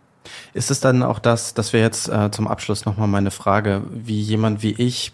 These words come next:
der jetzt vielleicht ein bisschen enttäuscht ist von, <laughs> von dem Ausblick, wie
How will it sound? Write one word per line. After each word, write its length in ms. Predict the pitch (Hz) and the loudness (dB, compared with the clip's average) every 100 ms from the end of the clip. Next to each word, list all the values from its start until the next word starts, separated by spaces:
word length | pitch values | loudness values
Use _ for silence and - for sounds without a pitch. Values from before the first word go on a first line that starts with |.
| - | 0
der 140 | 104 | 2
jetzt 160 | 104 101 | 2 0
vielleicht 240 | 107 104 | -2 -2
ein 20 | 113 | -2
bisschen 240 | 104 98 | -2 0
enttäuscht 380 | 104 113 113 - | 0 0 0 0
ist 140 | 117 | -2
von, 260 | - 107 110 | 0 2 4
<laughs> 260 | 214 - | 4 4
von 120 | 247 131 | 4 4
dem 200 | 143 127 | 4 2
Ausblick, 460 | 117 - 117 107 - - - - - | 0 2 0 0 -4 -14 -14 -16 -6
wie 140 | 127 | -4